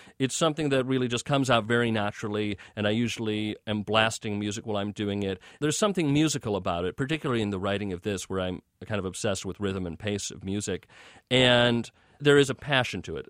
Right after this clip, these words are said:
I-, is it sexual? No, not, gosh,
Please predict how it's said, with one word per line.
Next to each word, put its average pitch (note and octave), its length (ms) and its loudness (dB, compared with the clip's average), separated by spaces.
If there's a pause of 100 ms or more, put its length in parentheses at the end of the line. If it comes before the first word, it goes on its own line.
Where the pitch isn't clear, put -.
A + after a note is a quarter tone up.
I-, A2 160 -6
is G2+ 200 -6
it - 100 -10
sexual? C#3+ 720 0
No, G1+ 340 -8
not, - 220 -10 (800)
gosh, - 560 -10